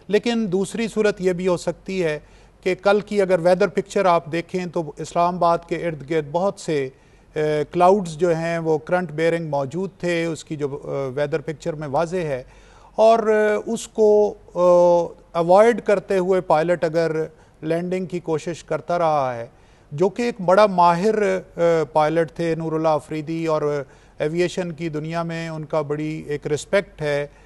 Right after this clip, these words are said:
और प्रोफेशनल आदमी थे, और उस सूरत में ऐन मुमकिन है मटेरियल फेलियर हुआ हो और उनका रेडार जो है, वेदर रेडार काम ना कर रहा हो,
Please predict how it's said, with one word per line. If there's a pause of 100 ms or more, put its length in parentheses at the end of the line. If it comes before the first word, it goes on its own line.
(360)
और
प्रोफेशनल
आदमी
थे, (760)
और
उस
सूरत
में
ऐन
मुमकिन
है
मटेरियल
फेलियर
हुआ
हो
और
उनका
रेडार
जो
है,
वेदर
रेडार
काम
ना
कर
रहा
हो,